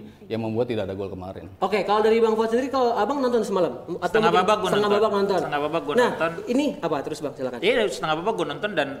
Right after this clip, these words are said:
Speaker 3: bagi gua memang ya bosen gua nontonnya.
Speaker 2: Mhm.
Speaker 3: Karena ya dari satu sisi kalau kata Mas Aryo,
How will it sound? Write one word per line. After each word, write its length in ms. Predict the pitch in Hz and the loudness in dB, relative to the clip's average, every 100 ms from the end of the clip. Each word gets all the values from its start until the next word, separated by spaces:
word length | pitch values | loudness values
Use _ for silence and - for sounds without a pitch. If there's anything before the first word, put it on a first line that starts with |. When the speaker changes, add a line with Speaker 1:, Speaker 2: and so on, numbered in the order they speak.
| - - - 117 | -14 -20 -16 -14
Speaker 3:
bagi 300 | 127 143 139 | -2 -2 -2
gua 180 | 123 139 | -4 -4
memang 380 | 208 156 131 123 | -4 -4 -4 -4
ya 320 | 120 113 110 - - - | -2 -2 -2 -6 -18 -20
bosen 500 | 123 143 208 226 220 | -6 0 0 0 -2
gua 120 | 208 | -2
nontonnya. 400 | 185 185 214 185 | -2 -4 -6 -2
Speaker 2:
Mhm. 220 | 214 202 151 - - | 0 2 0 -6 -2
Speaker 3:
Karena 420 | 147 170 233 233 - - - - | 0 2 2 0 -6 -16 -20 -2
ya 200 | 165 151 - - - | 2 2 0 -12 -16
dari 280 | 190 175 185 | -2 0 2
satu 240 | 202 190 | 0 -2
sisi 160 | 180 208 | -2 -2
kalau 160 | 208 | 0
kata 200 | 180 165 | 0 0
Mas 160 | 165 151 | -2 0
Aryo, 580 | 151 147 196 202 - - | 0 2 2 0 -4 -14